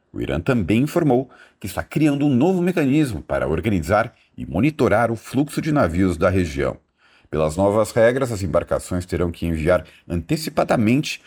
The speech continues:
os dados completos à autoridade do Estreito do Golfo Pérsico. O órgão foi criado pelo governo iraniano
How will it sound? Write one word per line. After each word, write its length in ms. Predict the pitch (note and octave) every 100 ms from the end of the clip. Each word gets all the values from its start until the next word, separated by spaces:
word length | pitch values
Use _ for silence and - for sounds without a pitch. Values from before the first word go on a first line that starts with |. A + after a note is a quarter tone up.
| - -
os 140 | B2
dados 260 | C#3+ C3 -
completos 680 | F3 C#3 A2 C#3+ D#3 G2 D#2
à 40 |
autoridade 540 | D2 F2+ D#2+ D#2 E2+
do 120 | F#2 G2+
Estreito 420 | - F#2 G2+ F2+
do 80 | F2+
Golfo 340 | F2 E2+ -
Pérsico. 640 | - D#2 C2 - - - - _ _
O 140 | - A#1+
órgão 280 | F2+ B2 B2
foi 160 | D#2
criado 360 | - C2+ D#2 F2+
pelo 180 | A2 F2
governo 420 | D#2+ E2+ G2+ A2
iraniano 560 | G#2+ B2 C#3+ G2+ A2